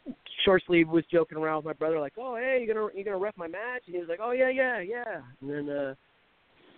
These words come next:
he was like, "Oh, that'd be cool, man," you know, and like, "Well, hey, you guys have a good time." And so we were trying to, like, you know, figure out where we were gonna seat, uh, sit at for the event. And, uh, next thing I know, I got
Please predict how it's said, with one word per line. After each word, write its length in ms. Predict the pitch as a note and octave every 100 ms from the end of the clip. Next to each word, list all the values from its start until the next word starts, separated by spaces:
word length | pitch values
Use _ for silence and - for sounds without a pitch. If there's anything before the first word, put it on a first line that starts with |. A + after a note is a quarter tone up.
| _
he 80 | -
was 60 | E3+
like, 140 | D#3+
"Oh, 180 | G#3 G#3
that'd 160 | G#3+ G#3
be 60 |
cool, 240 | G3+ A#3 G#3+
man," 320 | G#3 G#3 G3+
you 80 | G3
know, 180 | G3 G3+
and 100 | F#3
like, 120 | F3
"Well, 140 | F3+ F#3+
hey, 120 | G3+
you 80 | F#3+
guys 140 | G3
have 100 | F#3+
a 40 | F#3
good 160 | G3
time." 320 | F#3+ F3+ F#3 F#3
And 120 | D#3+
so 80 | F3
we 100 | F3+
were 80 | F3+
trying 200 | G#3 G3+
to, 60 |
like, 180 | F#3+ F3 -
you 80 | F#3
know, 120 | E3+ -
figure 220 | F#3 F#3
out 140 | F3 E3+
where 200 | F3 F3
we 120 | E3+
were 60 | E3
gonna 200 | D#3+ D3+ -
seat, 300 | F#3+ G3+ F#3+ -
uh, 240 | - - D3 _ - -
sit 120 | G3 F3+
at 220 | E3 -
for 100 | D#3
the 120 | D3+
event. 440 | D3 E3+ F3+ F3
And, 200 | C#3+ D3+
uh, 320 | D3 C#3+ C#3+ C#3 - -
next 160 | D#3 -
thing 120 | D3+
I 40 |
know, 120 | D3+
I 80 | E3
got 160 | D#3+